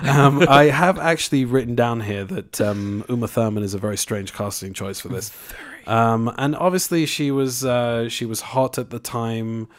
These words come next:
Speaker 1: Um, and, and no, that, that's not me being sexist. I'm talking about, like, hot in terms of demand.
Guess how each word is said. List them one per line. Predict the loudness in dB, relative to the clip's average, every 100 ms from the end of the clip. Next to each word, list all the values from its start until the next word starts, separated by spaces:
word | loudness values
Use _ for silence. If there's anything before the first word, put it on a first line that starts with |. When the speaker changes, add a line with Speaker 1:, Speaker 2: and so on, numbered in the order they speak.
| _ _ _
Speaker 1:
Um, | -4 -2 -2 -2 -4 -4 -6 -8
and, | -8 -8 -8
and | -8 -8 -10 -12 -12
no, | -10 -8 -8
that, | -10 -12 -14 -12
that's | -10 -10
not | -10
me | -10
being | -8 -8
sexist. | -6 -8 -8 -10 -8
I'm | -8
talking | -6 -6 -6
about, | -6 -8 -10
like, | -12 -10
hot | -10 -10
in | -10 -10
terms | -10 -10 -10
of | -12 -12
demand. | -12 -6 -4 -4 -4 -8